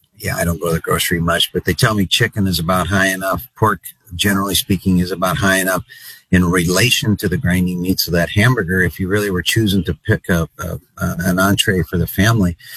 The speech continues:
is very competitively priced compared to the competing meats. So, um, yeah,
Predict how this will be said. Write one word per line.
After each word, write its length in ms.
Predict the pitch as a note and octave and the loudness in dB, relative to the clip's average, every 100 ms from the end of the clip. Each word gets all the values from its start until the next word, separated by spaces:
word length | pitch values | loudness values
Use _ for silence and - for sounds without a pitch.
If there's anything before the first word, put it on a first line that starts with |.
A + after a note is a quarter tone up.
| - - | -14 -2
is 140 | F#2 | 0
very 220 | D#2+ G#2 A2+ | 2 2 0
competitively 640 | G#2+ G#2 G#2 G#2 G2+ F#2+ | -4 -4 -2 0 0 -2
priced 280 | G#2 A2+ - | 0 -2 0
compared 300 | F2 G2+ F#2+ | -2 0 0
to 40 | |
the 120 | F2+ | -2
competing 460 | - G2 G#2 G2 F#2+ | -2 -4 0 0 2
meats. 300 | A2+ D3 - | 2 2 0
So, 160 | G#2 F#2+ - - - - | 0 -4 -8 -20 -20 -4
um, 300 | G2+ F#2+ F2 - _ _ _ _ _ _ _ _ _ _ - | 0 2 0 -4 _ _ _ _ _ _ _ _ _ _ -2
yeah, 180 | G2 | -2